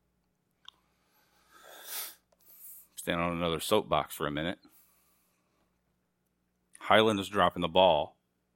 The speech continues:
in some areas. We're a great church.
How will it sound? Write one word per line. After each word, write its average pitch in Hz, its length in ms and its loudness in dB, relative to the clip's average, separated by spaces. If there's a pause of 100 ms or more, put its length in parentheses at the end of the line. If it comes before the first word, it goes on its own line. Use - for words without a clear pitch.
(140)
in 92 120 -2
some 92 240 0
areas. 69 500 -4 (2750)
We're 98 140 6
a 87 80 -4
great 90 240 -2
church. - 520 0